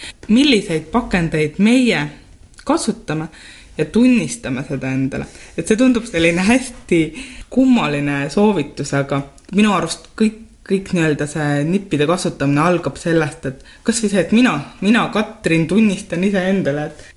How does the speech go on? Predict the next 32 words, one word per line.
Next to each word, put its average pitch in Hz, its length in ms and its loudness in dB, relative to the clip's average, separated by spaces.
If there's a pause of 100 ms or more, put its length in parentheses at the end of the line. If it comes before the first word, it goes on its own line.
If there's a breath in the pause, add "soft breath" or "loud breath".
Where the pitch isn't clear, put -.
(160)
ostangi 175 480 0
seal 160 280 0
mõnikord 170 440 2
viilutatud 165 600 0
juustu 196 420 0
ja 160 160 2
paki 185 320 0
piima 185 400 2
ja 165 140 0 (380 loud breath)
et 165 160 -4
mul 208 160 4
tekivadki 165 600 -2
need 147 220 -4
pakendid, 147 500 -2
et 170 80 -2
mina 233 280 4
olen 185 280 0
üks - 280 -6
nendest, 196 440 0
kes, 185 260 -2 (500 loud breath)
kes 214 280 2
seda 156 160 0
meeletut 190 480 0
pakendite 151 600 -4
kogust - 360 -4
tekitab. - 560 -8 (320)
Kui 208 80 2
nagu 185 200 -2
see 302 280 2
mõte 240 300 -2
on 156 100 -4
peas 247 300 0